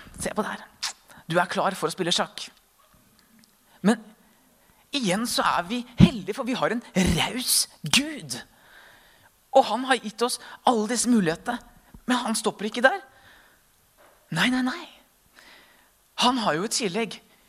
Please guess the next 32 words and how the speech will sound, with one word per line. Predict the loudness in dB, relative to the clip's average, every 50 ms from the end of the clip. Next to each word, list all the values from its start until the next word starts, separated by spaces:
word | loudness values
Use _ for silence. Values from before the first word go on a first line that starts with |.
| _ _ _
gjort | -2 -2 -2 -2 -6 -12 -14 -14 _ -6
deg | -4 -4 -2 0 0 0
og | 0 0
meg | -2 -4 -4 -2
unike, | 0 0 0 0 -2 -6 -10 -12 -12 -12 -14 -18 _ _ -20 -16 0 4
med | 4 4 4 4
hver | 2 0 0 0 -2 -2
våre | -4 -4 -4 -4 -4 -4 0 2
talenter. | 2 4 2 2 0 -4 -6 -8 -12 -16 -16 -16 -18 -18 _ _ _ _ _ _ _ -20 -20 -20 -20 -18 -16 -14 -12 -12 -12 -6 -2 0
Han | 0 2 2
har | 0 -2 -6 -12 -20 -20 -20 -20 -20 _ _ _ 4
oppå | 4 4 2 -4 -4 -2 -2 -2 0
det | 0 0 0 2 2
igjen | 0 0 -2 -2 -6 -10 -20 -20 -20 _ _ _ _ _ _ _ _ -14 -4 0
gitt | 0 0 2 2 0
oss | 0 0
Den | 0 -2 -2
Hellige | 0 0 0 0 -2 -2 -6 -8 -4 -2 -2 -2 0 0 -2
Ånd, | -2 -2 -4 -12 -16 -18 -20 _ -20 -20 -20 -20 -20 -20 -20 _ _ _ _ _ -4
en | -2 -2 0
del | 0 0 0 0 -2
av | -2 -2
seg | 0 0 0 2
som | 2 2 2 2
bor | 0 0 0 -2 -2 -2
inni | -2 -2 -2 -2 -2
oss, | -2 -2 -2 -2 -2 -4 -6 _ -20 -18 -8 -4
som | 0 0 0 0
gitt | 0 -2 -2 -4 -2
oss | -2 -2 -4 -6 -10 -16 -20 -20 -20 _ _ _ 2
åndens | 4 4 4 4 4 4 4 2 2 2 4 4
gaver | 4 4 4 2 -2 -4 -8